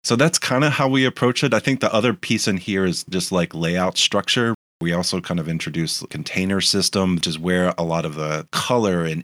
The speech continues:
energy comes through our photography, our illustration, which that container can provide some grounding or provide a stage.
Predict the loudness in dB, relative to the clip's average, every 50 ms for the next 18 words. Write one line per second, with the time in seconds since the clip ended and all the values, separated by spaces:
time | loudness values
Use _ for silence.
0 | -2 0 2 2 2 2 2 0 -2 -2 -2 -4 -2 0 0 0 -2 -2 -4 -4
1 | -2 -2 -4 -4 -4 -6 -6 -10 -12 -8 -4 0 0 2 2 2 2 0 0 -2
2 | -2 -2 -2 -4 -4 -4 -4 -4 -2 -2 -2 -2 -2 -2 0 0 2 2 0 2
3 | 2 2 2 4 4 2 2 2 0 -2 -4 -4 -4 -4 -2 -2 0 0 -2 -2
4 | -4 -8 -10 -10 -8 -6 -4 -2 0 0 0 0 -2 -4 -6 _ -8 -6 -6 -4
5 | -4 -4 -6 -6 -6 -6 -6 -4 -2 0 0 0 0 0 0 -2 -2 -2 -2 -2
6 | 0 2 2 2 2 0 0 -2 -4 -6 -10 -10 -8 -4 -2 -2 -2 0 0 0
7 | 0 0 0 0 -2 -2 -2 -4 -6 -6 -2 0 0 0 -2